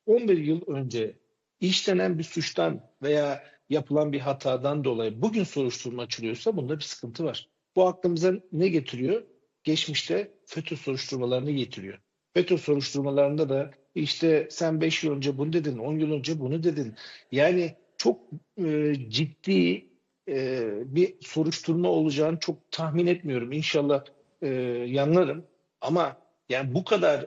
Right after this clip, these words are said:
on yıl, on bir yıl geriden gelen bir soruşturmanın ne kadar, e,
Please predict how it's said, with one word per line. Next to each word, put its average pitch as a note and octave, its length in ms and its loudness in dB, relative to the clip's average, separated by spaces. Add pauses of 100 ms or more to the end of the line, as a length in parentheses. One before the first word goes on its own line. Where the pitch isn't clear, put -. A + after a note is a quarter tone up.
(100)
on G#3 140 4
yıl, E3 280 2
on F3+ 220 0
bir F#3 120 4
yıl D3 280 0
geriden D3+ 500 2
gelen D3 400 2 (340)
bir E3 140 0
soruşturmanın D3+ 960 0 (260)
ne F#3 140 2
kadar, E3 420 4 (280)
e, D#3+ 40 -6